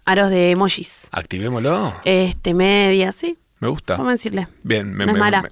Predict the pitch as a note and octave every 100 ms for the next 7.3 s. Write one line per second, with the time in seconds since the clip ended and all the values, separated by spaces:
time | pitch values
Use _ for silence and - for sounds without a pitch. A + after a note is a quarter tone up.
0 | - A#2 E3 G3+ D#3+ F3 D4+ E4+ F4 C#4
1 | B3 C4 A#3 A#3+ B3 G3+ G#3+ A3 F3+ F3
2 | F3 _ _ _ - - E2 F2+ F2+ E2+
3 | E2 E2+ F#2 E2 D#2+ G3+ C#3 D#2+ C4 -
4 | - - F#2 F#2 E2+ - - F4 - _
5 | _ _ _ _ A4 A#4+ A4 A4+ A4+ G#4
6 | G4 E4+ C5 A#4 A4+ A#4 A3 D#3+ - F3
7 | F3 - -